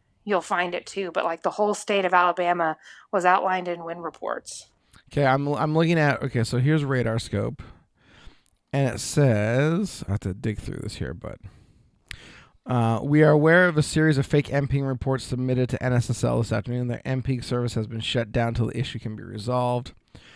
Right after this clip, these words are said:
Speaker 2: Uh, the guy, d-, well, the guy, del-, apparently this one person deleted his account. So the guy who deleted his account isn't actually him. That makes no sense. But, uh, yeah, unfortunately, there are no pictures, which I was really kinda bummed to see.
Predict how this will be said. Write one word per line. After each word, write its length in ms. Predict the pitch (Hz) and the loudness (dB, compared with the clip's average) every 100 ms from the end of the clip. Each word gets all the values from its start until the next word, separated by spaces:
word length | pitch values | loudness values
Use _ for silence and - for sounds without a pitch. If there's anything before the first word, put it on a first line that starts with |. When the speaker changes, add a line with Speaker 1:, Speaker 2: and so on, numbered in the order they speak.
| - _ - | -20 _ -6
Speaker 2:
Uh, 260 | 104 101 | -4 -2
the 120 | 104 113 | -2 0
guy, 260 | 120 123 | 2 2
d-, 140 | 127 - | 0 -2
well, 220 | 120 117 | -2 -2
the 60 | 113 | -2
guy, 180 | 120 | -2
del-, 200 | 120 120 | 0 0
apparently 380 | 120 113 131 120 | -2 -2 -2 -2
this 100 | 110 | -4
one 100 | 120 | -6
person 280 | 110 110 113 | -4 -4 -6
deleted 260 | - 104 101 | -8 -10 -8
his 100 | 101 | -8
account. 420 | 98 107 104 - 117 - - _ _ _ _ - _ _ _ _ _ - | -8 -8 -8 -10 -16 -20 -20 _ _ _ _ -20 _ _ _ _ _ -20
So 540 | - - - - 104 98 _ - | -10 -6 -6 -6 -8 -12 _ -4
the 80 | |
guy 80 | 123 | 0
who 60 | 135 | 2
deleted 380 | 131 139 123 123 | 2 2 0 0
his 200 | 123 117 | -2 -2
account 360 | - 113 - | -4 -4 -4
isn't 280 | - 113 117 | -4 -2 -2
actually 380 | 113 107 120 113 | -4 -4 -4 -4
him. 260 | 113 113 104 | -2 -4 -6
That 100 | 92 | -8
makes 240 | 107 - | -10 -10
no 120 | 107 | -12
sense. 460 | - - - - - _ _ - | -12 -14 -14 -20 -20 _ _ -12
But, 180 | - - - _ _ _ _ _ - - - - _ - | -12 -12 -18 _ _ _ _ _ -20 -20 -20 -20 _ -6
uh, 360 | 110 107 107 104 - | -2 -2 -2 -4 -6
yeah, 160 | - 131 | -4 -4
unfortunately, 380 | 131 165 143 | -2 -2 0
there 100 | 120 | 0
are 20 | 120 | 0
no 160 | 123 | -2
pictures, 440 | - 135 - 95 95 | -2 -4 -4 -8 -8
which 180 | 101 | -8
I 60 | 95 | -6
was 120 | 98 | -6
really 120 | 104 | -8
kinda 200 | 101 90 | -6 -8
bummed 320 | 92 92 95 98 | -8 -8 -8 -8
to 100 | 98 | -8
see. 340 | - 95 | -8 -10